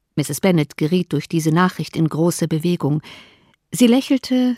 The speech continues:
sah Jane bedeutend an, schüttelte den Kopf und gab ihre freudigen Erwartungen unverkennbar durch Worte kund. Jane war noch nicht so weit gediehen, ohne Erröten von seiner Ankunft reden zu hören.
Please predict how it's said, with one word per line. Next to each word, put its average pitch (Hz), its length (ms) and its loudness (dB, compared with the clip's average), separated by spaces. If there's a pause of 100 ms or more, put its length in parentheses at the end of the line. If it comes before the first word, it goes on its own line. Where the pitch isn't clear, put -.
sah 160 300 -4
Jane 190 300 6
bedeutend 185 540 0
an, 214 220 4 (240)
schüttelte 277 480 2
den 220 220 2
Kopf - 380 -4 (280)
und 208 220 0
gab 208 260 -2
ihre 180 200 0
freudigen 247 640 2
Erwartungen 165 720 -2
unverkennbar 180 920 2
durch - 320 -6
Worte 139 280 -6
kund. - 440 -12 (1700)
Jane 247 360 8
war 240 160 4
noch 233 180 4
nicht 226 320 2
so 208 140 2
weit 185 280 0
gediehen, 196 480 4
ohne 214 300 6
Erröten 190 600 2
von 165 180 0
seiner 156 320 0
Ankunft 160 500 -2
reden 160 260 -2
zu 147 180 -4
hören. 151 260 -2